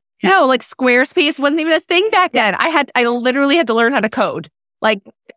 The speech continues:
Speaker 2: wild what you can do today.
Speaker 1: Yes, a hundred percent. Okay, well, Gemma, I'm gonna wrap this up, but please tell us, where can we find you so we can connect with you beyond this? And obviously, we wanna be a part of that A I summit.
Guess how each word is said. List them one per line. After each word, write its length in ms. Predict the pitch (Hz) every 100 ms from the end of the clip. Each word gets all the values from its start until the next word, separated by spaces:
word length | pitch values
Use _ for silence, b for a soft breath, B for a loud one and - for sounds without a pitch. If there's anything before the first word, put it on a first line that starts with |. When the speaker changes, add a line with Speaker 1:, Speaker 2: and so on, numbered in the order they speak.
| 359
Speaker 2:
wild 500 | 359 466 262 208 196
what 140 | 190
you 100 | 208
can 140 | 196 196
do 120 | 180
today. 420 | - 165 156 180 _ _ _ -
Speaker 1:
Yes, 380 | - - - -
a 80 | 220
hundred 280 | 220 190 208
percent. 340 | 214 - - - _ _ _ _ -
Okay, 320 | 294 277 -
well, 440 | 226 262 262 254 - - 220
Gemma, 240 | 254 247
I'm 160 | 233 247
gonna 120 | 262
wrap 200 | 247 240
this 200 | 254 -
up, 240 | 233 220 - _
but 160 | 240 -
please 380 | - 262 277 -
tell 160 | 262
us, 260 | 247 247 226
where 160 | 233
can 100 | 226
we 120 | 226 226
find 420 | 247 247 247 240
you 260 | 240 240
so 160 | 226 214
we 80 | 202
can 220 | 208 196
connect 340 | 220 214 214
with 160 | 233 220
you 440 | 214 202 196 196 196 - _ _
beyond 460 | 196 202 196 208 214
this? 220 | 208 214
And 120 | 196
obviously, 560 | 185 190 196 190 - 196
we 120 | 190
wanna 380 | 190 180 180 185 _ _ -
be 120 | 196
a 40 |
part 320 | - 208 131
of 100 | 196 190
that 200 | 185 185
A 140 | 190
I 220 | 180 185
summit. 600 | - 190 185 180 - -